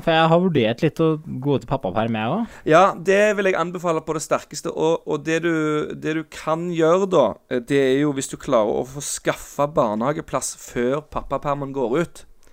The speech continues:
Speaker 2: så har du gjort det optimale. For da sender du jo selvfølgelig ungen i barnehagen, sniker deg ut på fisketur, og så, eh, henter du, så da har du da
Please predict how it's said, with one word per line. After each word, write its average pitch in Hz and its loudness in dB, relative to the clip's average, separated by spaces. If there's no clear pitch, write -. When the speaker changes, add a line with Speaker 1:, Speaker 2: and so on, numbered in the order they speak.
Speaker 2:
så - 2
har 147 6
du 135 0
gjort 123 -2
det 139 -4
optimale. 117 -2
For 135 -6
da 139 -4
sender 113 -2
du 127 0
jo 135 -4
selvfølgelig 123 -2
ungen 113 -6
i 127 -4
barnehagen, 131 -4
sniker 123 -4
deg 127 -2
ut 127 -14
på 135 -8
fisketur, 147 -4
og 131 0
så, - -4
eh, 113 2
henter 113 -4
du, 120 -2
så 160 0
da 151 6
har 123 4
du 156 0
da 120 6